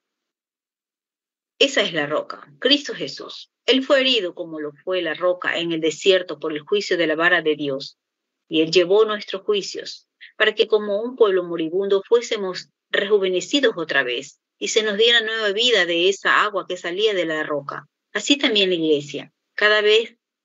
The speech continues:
que le habla a la roca, recibe nueva agua que fluye, nueva vida,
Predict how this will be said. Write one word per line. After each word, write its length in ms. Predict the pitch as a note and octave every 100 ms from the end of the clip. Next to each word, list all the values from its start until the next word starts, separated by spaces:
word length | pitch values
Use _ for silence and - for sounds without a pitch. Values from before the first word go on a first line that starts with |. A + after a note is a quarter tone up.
| _
que 140 | F#3
le 240 | F3+ E3 D#3+
habla 380 | F#3+ G3+ E3+ D#3
a 180 | - E3+
la 120 | D#3+
roca, 420 | E3 D#3+ D3+ D#3+ - _ _ -
recibe 640 | - - - A#3+ A#3 A#3
nueva 320 | G3+ G#3+ A3+ A3 G#3
agua 320 | G3+ G#3+ G#3
que 140 | F3+
fluye, 560 | E3+ - G3+ F#3+ E3 -
nueva 280 | F3+ A3 A3+
vida, 520 | G#3+ A#3+ A3+ C3+ -